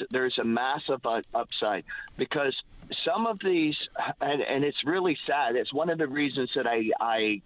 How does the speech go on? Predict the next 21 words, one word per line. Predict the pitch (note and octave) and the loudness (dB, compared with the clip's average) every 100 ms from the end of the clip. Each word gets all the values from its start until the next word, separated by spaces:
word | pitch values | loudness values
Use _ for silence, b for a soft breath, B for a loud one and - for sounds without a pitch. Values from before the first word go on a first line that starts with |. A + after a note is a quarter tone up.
| - - - | -14 -20 -14
wanted | A2+ A2+ C#3 C3 - | -4 -2 0 0 -2
to | A2+ | -4
develop | A2 F2 B2+ F3 G3 - | -4 -2 0 0 -2 -2
this | A#2+ - - | -2 -2 -2
program. | G#2 G2 F#2+ F2+ - B B - | 0 0 -2 -4 -8 B B -4
It's | D3+ D3+ - - - - - - - - | -2 -2 -6 -12 -16 -20 -20 -20 -20 -8
amazing | C#3 C#3 C#3+ E3 F#3+ F#3+ F3+ | -2 0 2 4 2 2 0
in | D3 - | 0 0
today's | C#3 C#3+ D3 - | 0 2 0 -2
society. | C3 D3+ D3 C#3+ A#2+ - - - - C3 | -4 0 0 2 0 -4 -20 -20 -6 -2
A | |
lot | D3 G3+ | 0 2
of | A3 | 0
these | G3 F3+ - - - - | 0 -2 -4 -8 -4 0
kids | F3+ B2+ C3+ - - - | 2 2 -2 -14 -10 -2
and | E3+ A#3 G#3 | 0 0 0
adults, | D#3+ D3+ C3 B2+ - - B B B | 0 0 0 0 -6 -12 B B B
they're | C#3+ E3+ E3 - - E3+ | 0 2 2 -2 -4 -4
excluded | D#3 - - F3+ G#3+ A#3+ A3+ C#3+ - | -4 -6 -4 0 2 2 2 0 0
from | D3+ D3 - | 0 0 0
taking | F3+ D#3 D3+ | 0 0 -2